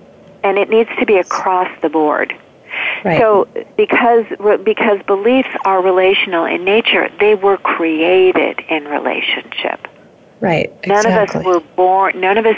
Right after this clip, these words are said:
Speaker 1: came into the womb. You may, I mean, unless you do past life regressions and stuff, which I'm gonna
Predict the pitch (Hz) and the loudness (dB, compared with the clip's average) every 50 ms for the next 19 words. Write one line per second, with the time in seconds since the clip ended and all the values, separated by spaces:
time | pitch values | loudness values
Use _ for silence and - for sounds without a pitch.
0 | - - - 208 185 170 - - 202 208 214 220 214 233 208 196 190 170 175 185 | -2 -2 -2 -2 -2 0 0 0 0 2 0 0 0 2 2 2 2 2 2 2
1 | 185 180 175 160 135 123 123 135 180 190 202 - - - - - - - - - | 4 4 2 2 0 0 -2 -2 -2 -4 -4 -6 -10 -20 -20 -20 -20 -20 -20 -20
2 | - - - - - - - - 190 185 180 185 185 185 175 - - - 196 190 | -20 -20 -20 -20 -20 -18 -6 -2 0 0 0 2 0 0 -2 -2 -4 -4 -2 -2
3 | 196 190 196 196 196 190 190 190 - 190 175 175 165 - - 175 160 156 156 - | 0 0 0 0 0 0 0 0 -2 -2 -2 -2 -2 0 0 -2 -2 -2 -2 -2
4 | - 160 156 - - 156 - 165 151 156 151 - - 156 156 - - 147 147 - | -2 -2 -2 -2 -4 -4 -2 0 0 0 -2 -2 -4 -6 -6 -6 -8 -10 -8 -6
5 | - 147 135 - - 156 - - 160 165 175 165 160 151 143 127 | -4 -4 -2 -2 -2 -2 0 0 0 0 0 0 0 0 0 -2